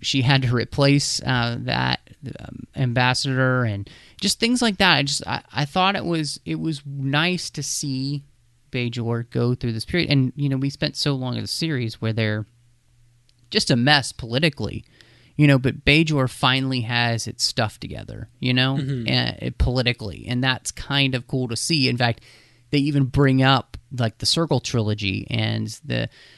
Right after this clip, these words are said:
Speaker 1: political ramifications of that and everything that's happened over there,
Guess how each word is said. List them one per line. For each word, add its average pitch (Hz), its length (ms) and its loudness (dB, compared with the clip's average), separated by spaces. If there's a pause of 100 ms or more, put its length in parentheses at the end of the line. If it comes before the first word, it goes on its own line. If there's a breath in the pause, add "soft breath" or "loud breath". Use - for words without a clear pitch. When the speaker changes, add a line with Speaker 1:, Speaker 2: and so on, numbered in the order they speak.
(140)
Speaker 1:
political 135 460 -2
ramifications 120 920 -4
of 104 160 -4
that 101 300 -4
and 127 120 -2
everything 110 560 -2
that's 101 200 -8
happened 113 520 0
over 107 320 -4
there, 104 460 -4